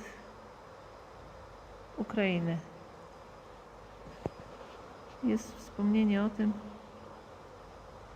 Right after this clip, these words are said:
że jedenastego dziesięć będzie dziesiąta rocznica, jak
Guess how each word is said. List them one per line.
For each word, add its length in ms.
że 340
jedenastego 720
dziesięć 320
będzie 320
dziesiąta 500
rocznica, 560
jak 400